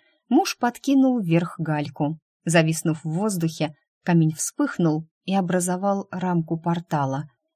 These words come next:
Её очертания слегка смазывались, однако я отчётливо увидела внутри нашу с Шайеном спальню. «Ты первая, Марта», — велел он, и я шагнула внутрь, сжалась в ожидании неприятных ощущений,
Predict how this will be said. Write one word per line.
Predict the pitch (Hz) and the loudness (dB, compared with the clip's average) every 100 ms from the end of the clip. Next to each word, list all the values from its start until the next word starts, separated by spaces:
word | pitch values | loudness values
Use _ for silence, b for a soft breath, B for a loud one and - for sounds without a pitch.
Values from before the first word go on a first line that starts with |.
| _ | _
Её | - 190 170 | 0 4 4
очертания | 151 170 160 175 175 160 156 | 4 0 0 2 4 4 2
слегка | 160 160 - 156 | 0 -4 -2 -4
смазывались, | 156 170 185 175 160 151 156 - _ _ _ | -2 0 0 0 0 0 -2 -6 _ _ _
однако | 170 156 160 160 | 0 4 4 4
я | 160 160 | 2 2
отчётливо | 165 - 294 262 214 190 | 0 -4 -2 -2 0 0
увидела | 175 175 170 170 165 | 2 0 2 2 2
внутри | 165 165 160 233 294 | 2 2 0 0 2
нашу | 226 226 - 208 | 2 0 -2 -8
с | 202 | -6
Шайеном | - 170 175 165 156 | -2 0 2 2 2
спальню. | 160 - 156 151 147 151 160 156 _ _ _ _ _ | -2 -4 -2 0 0 2 0 -4 _ _ _ _ _
«Ты | - 170 | 2 4
первая, | 151 147 151 147 147 | 4 0 0 2 2
Марта», — | 147 143 156 160 151 b b b _ | 2 0 0 -2 -4 b b b _
велел | 185 185 156 151 | 2 4 6 4
он, | 170 202 208 _ _ _ | 4 0 -4 _ _ _
и | 226 | 0
я | 320 | 2
шагнула | 359 185 165 214 226 | 2 0 2 2 2
внутрь, | 165 160 160 156 156 165 _ _ _ | 2 4 4 2 -4 -10 _ _ _
сжалась | 165 160 226 262 165 160 | -6 -2 0 0 0 0
в | |
ожидании | 156 175 175 202 180 165 | 0 2 2 2 4 4
неприятных | 160 160 170 185 190 160 160 | 4 2 2 2 0 -2 -2
ощущений, | 160 - - - 214 208 160 160 | -4 -4 -6 -2 0 2 2 0